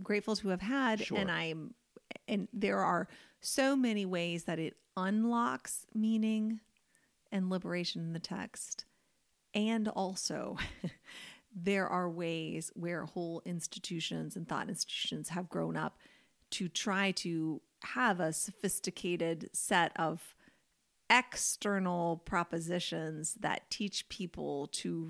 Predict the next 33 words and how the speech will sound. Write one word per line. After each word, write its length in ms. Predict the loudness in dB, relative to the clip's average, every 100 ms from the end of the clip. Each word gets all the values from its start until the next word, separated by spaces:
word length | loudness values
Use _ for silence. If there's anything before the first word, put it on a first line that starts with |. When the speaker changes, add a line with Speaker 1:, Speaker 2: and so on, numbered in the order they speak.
| -4
Speaker 1:
read 520 | -2 -2 -2 -4 -4
the 100 | -4
scripture 420 | -2 -2 -4 -2
as 220 | 0 -2 -2
if 300 | -4 -4 -4
it 220 | -4 -2
doesn't 360 | 0 -2 -2 -6
say 520 | -4 -2 -2 -4 -8 -12 -10
what 320 | -2 -2 -2
it 100 | -4
plainly 460 | -8 -8 -6 -6
says, 400 | -4 -4 -4 -2 4
right? 240 | 6 6
So 140 | 4
it's 180 | 2 2
just 240 | 0 0 2
a, 160 | 0 -2 -16 -20 -20 _ -14
like 340 | -6 -4 -2
anything 380 | -2 -2 -2 0
else, 260 | 2 2 -2
it's 140 | -2
a, 180 | -2 -4 _
it's 160 | -6 -4
a 60 |
both 320 | -2 -2 -2 -2
and. 280 | -2 -2
But 140 | 2 4
I, 160 | 4 4
I 80 | 2
do 180 | 2 0
think 220 | 0 -2
that 200 | -4 0
that's 340 | 2 2 0